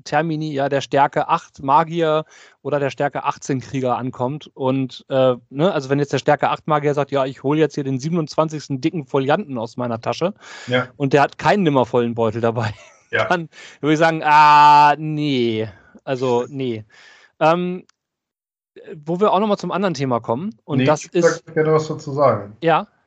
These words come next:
Speaker 2: Ähm, und zwar für mich, für mich ist eine Sache, äh, immer noch der, der Unterschied, äh, wenn wir zum Beispiel alleine in der Wildnis so
Speaker 1: Ja.
Speaker 2: eine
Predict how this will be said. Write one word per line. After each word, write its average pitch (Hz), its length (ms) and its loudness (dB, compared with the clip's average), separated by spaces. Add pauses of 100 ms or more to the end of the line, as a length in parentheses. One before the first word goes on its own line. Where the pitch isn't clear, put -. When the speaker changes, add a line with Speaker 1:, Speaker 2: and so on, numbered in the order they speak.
(320)
Speaker 2:
Ähm, 113 580 2 (880)
und 120 120 -4
zwar 127 240 2
für 120 120 -4
mich, 147 280 2
für 127 120 -2
mich 131 180 -2
ist - 240 -8
eine 127 280 0
Sache, 123 480 -2 (680)
äh, 120 40 -4
immer 131 300 0
noch 117 260 0
der, 117 440 0
der 123 300 0
Unterschied, 127 760 -2 (180)
äh, 123 60 -10
wenn 120 680 -2
wir 120 140 -2
zum 120 160 -4
Beispiel 123 720 0 (880)
alleine 131 560 4
in 156 220 -4
der 139 160 -2
Wildnis 127 1120 -6
so 143 80 -4
Speaker 1:
Ja. 139 80 2
Speaker 2:
eine 123 120 -2